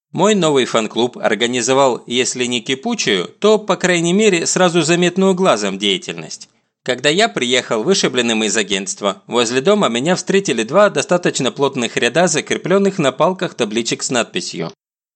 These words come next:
«Внимание! Здание охраняется фан-клубом Red Alert». Итак, народу в охранении прибавилось. Не три человека, как ночью.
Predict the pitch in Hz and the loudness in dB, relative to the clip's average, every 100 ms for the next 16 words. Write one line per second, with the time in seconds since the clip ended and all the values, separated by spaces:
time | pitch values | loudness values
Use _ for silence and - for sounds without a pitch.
0 | _ 104 107 185 196 135 95 87 - _ | _ -4 0 2 2 2 -2 -4 -12 _
1 | _ - 104 131 202 208 208 190 180 165 | _ -8 0 4 4 4 2 0 -2 0
2 | 180 196 - 147 151 143 160 196 190 185 | 2 2 0 -2 -2 -2 0 2 4 2
3 | 165 180 180 180 - - - _ _ _ | 2 2 2 2 0 -4 -18 _ _ _
4 | _ _ _ _ _ - 123 113 160 196 | _ _ _ _ _ -10 -4 2 2 0
5 | - _ - 113 175 214 220 175 165 127 | -10 _ -6 0 2 2 2 2 0 -2
6 | 113 123 131 127 151 135 98 90 - - | 0 0 -2 -2 0 2 2 0 -8 -14
7 | - 117 117 233 254 214 170 123 98 90 | -8 -6 -2 -2 0 2 4 2 2 -2
8 | - 123 143 104 - 87 | -2 -4 -2 -2 -4 -10